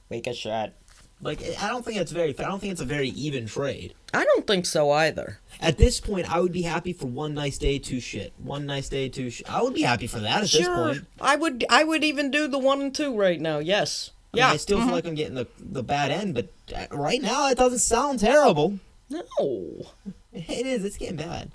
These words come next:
Speaker 1: Stop it.
Speaker 2: I read something today.
Speaker 1: You read.
Speaker 2: About, well, I saw pictures. Uh, <laughs> on Jeopardy, along with the numbers fourteen,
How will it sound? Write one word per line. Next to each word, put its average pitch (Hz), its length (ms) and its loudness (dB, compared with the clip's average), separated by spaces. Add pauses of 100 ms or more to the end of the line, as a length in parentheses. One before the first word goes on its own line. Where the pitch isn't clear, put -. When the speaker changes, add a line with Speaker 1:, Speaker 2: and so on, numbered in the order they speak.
Speaker 1:
Stop 202 540 -2
it. 185 300 0 (760)
Speaker 2:
I 143 140 0
read 165 640 0
something 151 440 -4
today. 120 600 -4 (460)
Speaker 1:
You 247 220 -6
read. 123 880 -2
Speaker 2:
About, 127 380 -2
well, 135 160 -4
I 120 40 0
saw 110 200 -4
pictures. - 420 -12 (300)
Uh, 110 440 -4 (500)
<laughs> - 480 -20
on 135 260 -2
Jeopardy, 113 640 -2 (920)
along 120 440 -2
with 170 140 -2
the 170 60 -6
numbers 139 340 -4
fourteen, 143 720 -4